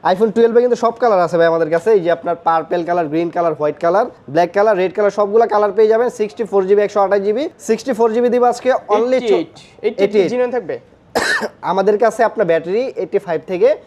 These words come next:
Speaker 1: নব্বই পর্যন্ত অ্যাভেলেবল পেয়ে যাবেন। যা
Speaker 2: আচ্ছা।
Speaker 1: পাবেন সব অথেন্টিক, একদম মানে সুপার ফ্রেশ কন্ডিশন। আজকে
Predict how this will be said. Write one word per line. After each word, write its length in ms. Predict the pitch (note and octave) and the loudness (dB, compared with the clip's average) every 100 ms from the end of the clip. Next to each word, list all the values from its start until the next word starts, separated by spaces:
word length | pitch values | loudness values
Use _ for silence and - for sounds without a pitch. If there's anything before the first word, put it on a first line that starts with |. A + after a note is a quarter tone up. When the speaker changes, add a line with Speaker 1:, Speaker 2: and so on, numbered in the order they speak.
| _ _ | _ _
Speaker 1:
নব্বই 300 | D#3 F#3 G3+ | -2 2 2
পর্যন্ত 240 | G#3 G#3+ G3 | 2 0 2
অ্যাভেলেবল 360 | E3+ D#3 D#3 D#3 | 2 4 2 2
পেয়ে 140 | E3+ E3 | 0 0
যাবেন। 180 | C3 A2 _ _ - | -2 -6 _ _ -4
যা 40 | |
Speaker 2:
আচ্ছা। 140 | F3 | -2
Speaker 1:
পাবেন 240 | G#3 A#3 B3+ | 0 0 0
সব 160 | - G#3 | 0 0
অথেন্টিক, 420 | F#3+ G#3 A3 D4 - | 2 0 0 -2 -4
একদম 340 | E3+ E3+ G#3 A#3+ F#3+ | -4 0 0 0 -2
মানে 160 | F3+ | -2
সুপার 240 | F3+ G#3+ A3 | 0 0 0
ফ্রেশ 200 | G#3+ G#3 | 0 0
কন্ডিশন। 380 | A3+ A3 G#3+ A#3+ | 0 0 0 0
আজকে 180 | A3 G#3+ | 0 -2